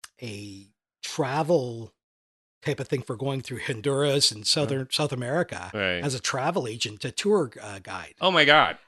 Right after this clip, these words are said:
Speaker 1: Uh, she's on Facebook, actually, with her group
Speaker 2: Okay.
Speaker 1: of Kitty's, uh, I don't know.
Speaker 2: Fascinating person.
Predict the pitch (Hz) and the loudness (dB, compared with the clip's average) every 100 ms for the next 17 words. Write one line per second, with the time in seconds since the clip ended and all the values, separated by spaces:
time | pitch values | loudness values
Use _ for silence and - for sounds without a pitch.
0 | - 151 - 190 233 269 - 220 226 165 | -2 6 6 10 8 8 4 2 4 2
1 | 135 123 - 131 123 127 127 - 180 107 | 2 -2 -2 -2 -2 -4 -6 -2 -4 -4
2 | - _ 151 165 110 - _ _ 135 123 | -12 _ -8 -2 -2 -2 _ _ -4 -4
3 | 117 - - 156 139 131 131 139 123 117 | -8 -10 0 2 2 -2 0 0 0 -4
4 | 117 - _ 143 92 92 - _ _ _ | -6 -10 _ -10 -8 -14 -20 _ _ _
5 | _ _ - 139 135 120 104 - 87 - | _ _ 0 0 2 -4 -6 -10 -18 -18